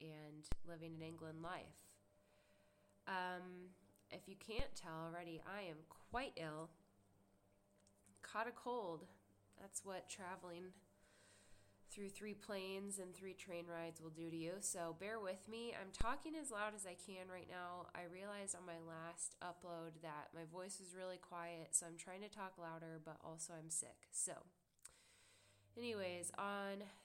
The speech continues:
this episode, I'm talking about what we ate in Prague.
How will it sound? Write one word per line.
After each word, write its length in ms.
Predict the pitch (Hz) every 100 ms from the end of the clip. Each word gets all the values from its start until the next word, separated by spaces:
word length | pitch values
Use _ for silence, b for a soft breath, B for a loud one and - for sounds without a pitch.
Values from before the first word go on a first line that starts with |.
| -
this 320 | 254 262 - - -
episode, 800 | 226 233 208 214 208 208 226 247 - - - - - - - - - - - - - - - - -
I'm 420 | 190 185 185 190 185
talking 300 | 208 214 220
about 220 | 208 196
what 160 | 208 190
we 100 | 220
ate 160 | 220
in 80 | 220
Prague. 560 | 208 240 285 165 -